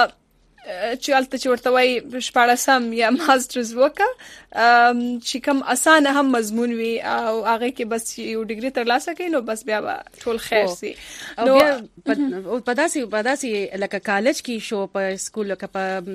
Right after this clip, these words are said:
Speaker 2: د سیکنډري لیول باندې، اه، په کار چې لکه په یو سکولونو کې داسې، اه، د دې لپاره جدا یو کاونسلر وي، د کریر
Speaker 1: مهم.
Speaker 2: کاونسلر وي چې هغه
Speaker 1: باید.
Speaker 2: ماشومانو ته دا لارښودنه کوي چې، اه، تاسو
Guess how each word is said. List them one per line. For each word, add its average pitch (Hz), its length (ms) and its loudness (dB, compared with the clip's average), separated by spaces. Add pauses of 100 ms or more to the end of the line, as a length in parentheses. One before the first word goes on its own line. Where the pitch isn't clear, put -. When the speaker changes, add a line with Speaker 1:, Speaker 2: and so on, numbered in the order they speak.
(120)
Speaker 2:
د 190 40 -8
سیکنډري 214 540 -6
لیول 202 200 -2
باندې، 180 380 -4 (440)
اه، 180 240 0
په 185 120 -10
کار 214 200 -2
چې 220 180 -8
لکه 185 220 -6
په 185 100 -6
یو 175 180 -4
سکولونو 233 460 -4
کې 196 160 -6
داسې، 185 420 -6 (360)
اه، 175 260 0
د 175 140 -6
دې 208 120 -2
لپاره 175 280 -6
جدا 180 200 -8
یو 196 160 -4
کاونسلر 180 520 -4
وي، 156 160 -8
د 165 200 -8
کریر 233 260 -4
Speaker 1:
مهم. 247 80 -6
Speaker 2:
کاونسلر 208 440 -8
وي 180 160 -6
چې 175 300 -8
هغه 175 100 -10
Speaker 1:
باید. 214 280 0 (320)
Speaker 2:
ماشومانو 208 640 -4
ته 180 360 -8 (140)
دا 202 580 -4
لارښودنه 190 800 -4
کوي 190 460 -6
چې، 180 340 -6 (400)
اه، 185 160 0
تاسو 226 600 -6